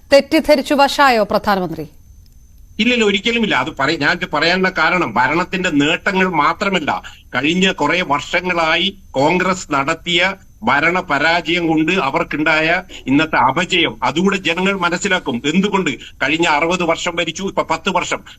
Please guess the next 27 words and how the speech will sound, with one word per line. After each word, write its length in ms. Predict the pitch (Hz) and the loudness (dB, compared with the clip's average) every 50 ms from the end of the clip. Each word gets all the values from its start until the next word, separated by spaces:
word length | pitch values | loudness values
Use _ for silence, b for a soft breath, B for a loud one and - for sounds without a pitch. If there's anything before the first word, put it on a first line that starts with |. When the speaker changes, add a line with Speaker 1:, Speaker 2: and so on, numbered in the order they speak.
| - - | -6 -2
Speaker 2:
ജനങ്ങൾക്ക് 420 | 135 139 165 170 185 185 180 185 | 0 0 2 2 0 0 -2 -4
അത് 140 | 175 170 - | -4 -4 -2
കമ്പയർ 400 | - 135 143 151 160 185 190 185 | -2 -2 0 0 0 0 0 0
ചെയ്യാനുള്ള 380 | 190 185 180 180 180 175 175 175 | 0 0 0 0 0 -2 -4 -6
ഒരു 60 | - | -6
സമയവും 440 | - 151 143 156 185 190 202 208 196 | -4 -4 -2 0 0 0 0 0 0
കൂടിയാണിത്. 500 | 190 185 170 160 147 131 127 113 104 B B B B - | 0 0 2 0 0 0 -4 -6 -8 B B B B -2
ആ 160 | 123 143 160 - 147 | -2 -2 0 0 -2
കമ്പാരിസൺ 560 | 143 147 156 170 175 170 165 - 165 156 147 | -2 0 0 0 0 0 -2 -4 -4 -2 0
നടക്കും. 400 | 135 135 143 165 - 175 190 190 190 b b b - | 0 0 -2 -4 -4 -6 -8 -8 -10 b b b -2
ആ 140 | 127 143 151 - | 0 0 0 0
കമ്പാരിസണിന്റെ 640 | 139 147 156 170 185 190 190 190 190 185 175 170 151 | 0 0 2 0 0 0 0 -2 -2 -2 0 0 0
അടിസ്ഥാനത്തിൽ 600 | 143 156 156 - 202 196 185 180 160 - 165 131 110 b b b - - | 0 -2 -4 -2 0 0 0 0 -2 -2 -4 -6 -6 b b b -14 -8
ഇവിടെ 180 | 120 139 139 143 | -4 -2 -2 -2
ജനങ്ങൾ 440 | 127 139 139 160 160 160 156 147 | 0 0 0 2 2 0 0 0
വോട്ട് 260 | 135 143 160 160 160 180 | 0 0 0 0 -2 -4
ചെയ്യും, 460 | - - 170 170 175 185 190 185 - - - | -2 -2 0 0 0 -2 -2 -6 -12 -8 -4
ഒരു 140 | 131 156 196 | -2 0 0
സംശയവുമില്ല. 840 | 202 - 175 165 170 165 - 180 185 180 170 165 147 143 127 - B B B - | 0 0 0 -2 -2 -2 0 0 0 0 0 -2 -2 -2 -4 -4 B B B -6
ഒരു 100 | 135 135 | -6 -2
വിരോധാഭാസങ്ങളുടെ 960 | 120 131 139 151 175 190 208 196 190 190 175 180 185 175 175 170 165 165 165 160 | -2 0 0 2 0 0 2 2 0 0 2 0 0 -2 -2 -4 -2 -2 -4 -4
കൂടിച്ചേരൽ 680 | - - 160 170 175 190 185 185 175 165 170 165 151 | -4 -4 -2 -2 -2 -2 -2 -2 -2 -2 -2 -2 -2
എന്ന് 160 | 143 160 156 | -2 -2 -2
പറയാവുന്ന 520 | 151 151 151 151 156 156 151 143 143 127 B B - - | -2 -2 0 0 -2 -2 -2 -2 -2 -4 B B -10 -6
ഇന്ത്യ 300 | 123 131 147 151 165 170 | -2 -2 0 2 2 0
മുന്നണിയെ 460 | 170 165 160 156 165 165 165 170 185 196 | 0 0 0 -2 0 0 0 0 0 -2
ജനങ്ങൾ 560 | 196 - 131 135 143 151 156 151 147 143 | -2 -4 -4 -2 0 0 0 0 0 -2